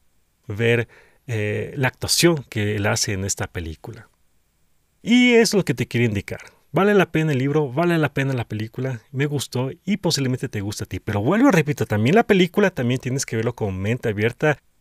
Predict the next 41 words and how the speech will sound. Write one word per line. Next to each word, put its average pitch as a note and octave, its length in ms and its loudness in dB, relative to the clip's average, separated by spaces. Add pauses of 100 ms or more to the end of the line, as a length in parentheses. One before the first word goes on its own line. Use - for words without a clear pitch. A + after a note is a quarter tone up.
(120)
y F3 140 2
ya G#3 280 4
a C3 180 2
una C#3+ 200 2
edad A#2+ 140 4
un A#2 80 -2
poco A2+ 460 -2 (320)
más B2+ 320 4
grande A#2 460 2
como G2 300 -4
lo F#2 160 -4
que - 120 -12
estoy F#2+ 380 -8
yo. F#2+ 140 -8 (340)
O C3+ 40 -12
sea, G#2 220 -6
yo A2 260 -4
si A#2 120 -6
hubiese A2+ 280 -6
visto A#2 180 -6
esta - 160 -6
película G#2+ 380 -6
hace - 220 -8 (280)
diez, C3 260 -2
quince B2+ 400 -2
años A2+ 180 -2
atrás A#2 480 -2 (360)
o A2 140 -2
veinte, D#3+ 600 0
no G#2 240 -4
hubiese G#2 240 -4
entendido F#2+ 380 -6
palotes E2 480 -10
tampoco. - 500 -14
<laughs> - 960 0 (300)
Antes B2 320 -2
que E3 80 0
nada, D3+ 240 2
quiero B2 180 -2
recordarte D3 680 -2
que C#3+ 300 -2